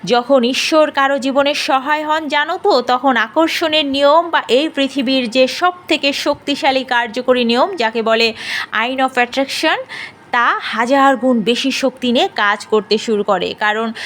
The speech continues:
তখন প্রতিটি চিন্তা, প্রতিটি স্বপ্ন, প্রতিটি অনুভূতি ঈশ্বরের কৃপায় একদম বাস্তব রূপ নিতে থাকে।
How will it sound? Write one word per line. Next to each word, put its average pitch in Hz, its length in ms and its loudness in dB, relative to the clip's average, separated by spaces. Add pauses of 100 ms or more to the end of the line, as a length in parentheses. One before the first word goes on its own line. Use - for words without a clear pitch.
(160)
তখন 233 300 -2
প্রতিটি 247 500 -2
চিন্তা, 233 540 0
প্রতিটি 254 420 -2
স্বপ্ন, 262 560 0
প্রতিটি 254 440 -4
অনুভূতি 302 680 0 (320)
ঈশ্বরের 311 540 2
কৃপায় 302 500 0
একদম 269 480 -2
বাস্তব 254 640 0
রূপ 269 280 2
নিতে 247 260 2
থাকে। 208 340 -2